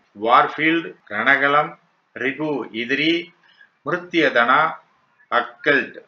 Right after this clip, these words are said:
ரகசியங்கள். இந்த விஷயங்களை ஆயுள் பாவத்தின் மூலம் நாம் தெரிந்து கொள்ளலாம். ஆயுள் பாவம் பற்றிய ஆங்கில சாற்றும் இத்துடன் இணைக்கப்பட்டிருக்கிறது. இதை தமிழ் எழுத படிக்க தெரியாத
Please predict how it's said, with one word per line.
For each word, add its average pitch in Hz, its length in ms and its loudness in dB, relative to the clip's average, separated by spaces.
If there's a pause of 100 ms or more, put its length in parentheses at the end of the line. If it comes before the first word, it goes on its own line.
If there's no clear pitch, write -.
ரகசியங்கள். 123 800 -2 (300)
இந்த 190 240 0 (160)
விஷயங்களை 147 600 2 (480)
ஆயுள் 175 340 0 (440)
பாவத்தின் 135 760 2
மூலம் 127 340 0 (300)
நாம் 139 220 2 (140)
தெரிந்து 120 360 -4
கொள்ளலாம். 95 400 -4 (460)
ஆயுள் 220 300 4 (120)
பாவம் 180 400 6
பற்றிய 139 480 2 (580)
ஆங்கில 202 600 4 (100)
சாற்றும் 143 540 2 (520)
இத்துடன் 185 540 -2 (160)
இணைக்கப்பட்டிருக்கிறது. 139 1000 -2 (360)
இதை 160 200 4 (440)
தமிழ் 202 300 2 (140)
எழுத 185 200 4 (160)
படிக்க 151 440 0 (180)
தெரியாத 156 480 4